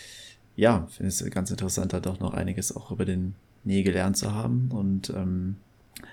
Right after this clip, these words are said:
hab tatsächlich noch eine, einen kleinen, einen kleinen, ähm,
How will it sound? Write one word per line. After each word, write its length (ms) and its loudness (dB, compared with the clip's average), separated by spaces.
hab 180 2
tatsächlich 400 4
noch 140 2
eine, 440 6
einen 260 8
kleinen, 580 6
einen 260 4
kleinen, 520 2
ähm, 380 0